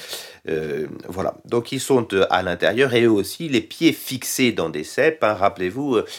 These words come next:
Pierre aussi était lié, il y a vraiment cette idée de la ligature, hein, euh, qui fait que, euh, ça n'est pas possible pour l'homme de se libérer par lui-même, hein, voilà. Et puis, euh, voilà, vers minuit, verset vingt-cinq, Paul et Silas en prière chantent les louanges de Dieu, hein,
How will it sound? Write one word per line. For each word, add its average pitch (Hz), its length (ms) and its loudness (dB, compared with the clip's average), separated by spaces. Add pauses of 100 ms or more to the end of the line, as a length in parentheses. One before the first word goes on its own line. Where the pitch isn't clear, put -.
(140)
Pierre 113 240 4
aussi 95 320 -2
était 90 200 -6
lié, 90 280 -8
il 143 60 -4
y 113 80 2
a 98 40 2
vraiment 104 300 0
cette - 280 -6
idée 123 200 0
de 107 160 0 (300)
la 85 100 0
ligature, 110 840 -2
hein, 110 260 0
euh, 82 140 0 (300)
qui 90 160 -10
fait 127 220 -2
que, 117 100 -6
euh, 87 580 0
ça 95 200 -4
n'est 95 120 -4
pas - 180 -2
possible 135 800 0
pour 85 280 -6
l'homme 113 360 -2 (200)
de 101 140 -2
se 98 200 -6
libérer 98 540 -4
par 107 280 -2
lui-même, 90 420 -6 (300)
hein, 92 240 -10 (260)
voilà. - 160 -20 (840)
Et 131 60 -2
puis, 135 400 4
euh, 95 340 4
voilà, 101 260 4
vers 107 220 -2
minuit, 139 380 -2
verset 92 320 -2
vingt-cinq, 90 520 -4
Paul 101 200 0
et 90 60 -2
Silas 104 380 -2
en 80 80 -2
prière 113 420 -2
chantent 101 260 -4
les 80 80 -6
louanges 78 340 -8
de 98 120 -4
Dieu, 165 480 0
hein, 127 180 -4